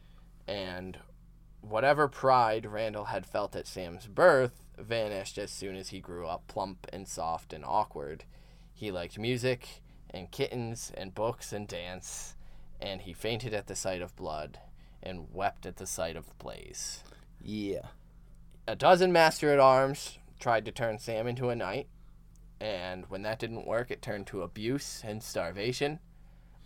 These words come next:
Speaker 1: Uh,
Speaker 2: Yeah, man, Randall's fucking a savage cunt.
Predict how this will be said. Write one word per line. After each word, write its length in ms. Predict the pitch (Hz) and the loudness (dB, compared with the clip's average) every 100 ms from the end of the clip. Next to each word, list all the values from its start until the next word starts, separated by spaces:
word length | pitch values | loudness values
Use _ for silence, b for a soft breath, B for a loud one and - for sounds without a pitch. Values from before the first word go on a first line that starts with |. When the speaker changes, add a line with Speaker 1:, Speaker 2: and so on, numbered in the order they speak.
| - | -4
Speaker 1:
Uh, 220 | 101 95 | 0 2
Speaker 2:
Yeah, 80 | 123 | 2
man, 200 | 113 101 104 | 2 -2 -2
Randall's 400 | 120 135 165 - | -2 2 0 2
fucking 340 | - 170 156 | 2 2 2
a 60 | 131 | -2
savage 580 | - 127 113 110 - - | 0 2 4 2 -6 -8
cunt. 520 | - 120 139 - | -2 0 0 -8